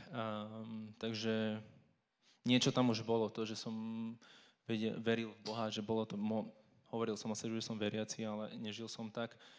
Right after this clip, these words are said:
Ale bola tam aspoň už niečo zakorenené, teda, že som veril, že niečo, eh, vyššie od nás existuje. A ten zlom nastal asi pri mojom štúdiu v Amerike, kedy som vlastne študoval na kresťanskej univerzite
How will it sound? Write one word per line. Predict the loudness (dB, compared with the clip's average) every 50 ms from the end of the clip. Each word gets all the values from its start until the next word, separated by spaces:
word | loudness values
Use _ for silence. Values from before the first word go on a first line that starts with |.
| -20 -18 _ -2
Ale | 0 2
bola | 4 4 4 4 4
tam | 4 2 2
aspoň | 2 0 0 0 2 2
už | 2 2 2 2
niečo | 2 2 2 2 2 2
zakorenené, | 2 2 0 0 -2 -2 0 0 0 -2 -2
teda, | -2 -2 -2 -2 0
že | 0 0 -2
som | -2 0 -2 -2 0
veril, | 0 0 2 0 0
že | 0 0 0
niečo, | 0 0 -2 -2 -2 -2 -2 -2 -2 -2 -4
eh, | -6 -12 -18 -16 -12 -8 -8 -6 -4 -4 -4 -6 -6 -8 -8 -8 -8 -8 -6
vyššie | -6 -4 -4 -2 -2
od | -2 0 0
nás | -2 -2 -2 -2
existuje. | -6 -6 -6 -10 -8 -6 -4 -2 -2 -2 -4 -6 -10 -20 -20 -20 -20 -20 -20 -20 -20 -20 -20 -20 _ _ _ _
A | -8 -4
ten | 0 0 0
zlom | 2 0 0 0 0
nastal | 0 -2 -2 -2 -2 0
asi | 0 0 0 0 0 2 2 2 0 0 -2 -6 -12 -12 -14 -14 -16 -20 -20 -20 _ _ _ _ _ -6
pri | -2 2 4
mojom | 4 4 4
štúdiu | 2 0 0 0 2 2 2 0
v | 0
Amerike, | -2 -2 -4 -6 -6 -8 -8 -8 -8 -8 -8
kedy | -8 -8 -8
som | -6 -6 -6
vlastne | -4 -4 -4 -4 -2 0 0 0 0 -2 -2
študoval | -4 -4 -2 -2 0 0 0
na | -2
kresťanskej | -2 -4 -2 -2 -4 -4 -2 -2
univerzite | 0 0 0 0 -2 -4 -6 -4 -4